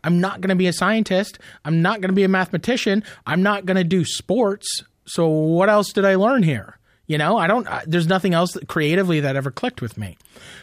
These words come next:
But cooking is, is, is something that clicked v-,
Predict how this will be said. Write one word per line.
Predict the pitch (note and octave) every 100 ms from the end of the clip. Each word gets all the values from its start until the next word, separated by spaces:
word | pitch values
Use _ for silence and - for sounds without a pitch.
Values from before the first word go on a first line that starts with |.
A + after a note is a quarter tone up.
| -
But | F3+ D#3+ -
cooking | A#3 F3+ E3 F#3 - _ _ -
is, | D#3+
is, | D3+ D#3+ D3+ C3+
is | C#3 D3+ C#3 B2+ C3+ B2
something | E3 D#3 E3+
that | E3
clicked | - G3 F#3 D#3+
v-, | D3